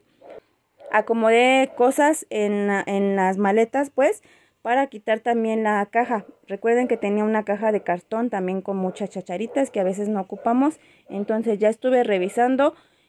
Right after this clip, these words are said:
y sacando lo que ya no sirve, lo que ya no se ocupa. Y nada más estoy haciendo, pues, mi nido de ratón. <laughs> Les digo, ya despuesito con calma estas cosas.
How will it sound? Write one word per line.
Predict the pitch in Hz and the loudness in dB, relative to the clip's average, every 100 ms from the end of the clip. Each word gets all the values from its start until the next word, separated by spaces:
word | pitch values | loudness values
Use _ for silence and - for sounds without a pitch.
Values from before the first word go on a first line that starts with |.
| _ | _
y | 247 285 302 | -4 0 0
sacando | 277 226 214 226 220 | 0 0 2 2 2
lo | 196 | 0
que | 202 180 | -2 -2
ya | 170 | 0
no | 165 | -2
sirve, | 175 285 285 262 | -2 -2 2 2
lo | 226 190 | 2 0
que | 175 | -2
ya | 175 | -4
no | 147 143 | -4 -8
se | - | -12
ocupa. | - 285 330 - 294 339 _ _ _ _ _ _ _ _ _ | -4 -2 0 0 0 -2 _ _ _ _ _ _ _ _ _
Y | - 214 | -12 -6
nada | 220 220 | -2 -2
más | 214 208 | -2 -4
estoy | 202 196 | -6 -2
haciendo, | 190 196 185 190 180 | -2 -2 -2 0 0
pues, | 170 175 | 0 -2
mi | 175 175 | 0 0
nido | 185 202 208 | 2 4 4
de | 202 | 4
ratón. | 185 185 294 262 | 4 2 2 0
<laughs> | - - 240 240 277 - _ - - - - - _ _ _ - | -6 -4 -4 -4 -14 -20 _ -20 -20 -20 -20 -20 _ _ _ -10
Les | 196 | -4
digo, | 202 196 | 2 4
ya | 220 277 | 4 2
despuesito | 285 233 226 220 240 | 0 -2 -4 -2 -2
con | 240 185 | -2 -4
calma | 180 190 196 185 | -4 -4 -2 -4
estas | 190 - 180 | -6 -8 -10
cosas. | - 226 254 294 330 | -6 -6 -2 -2 -4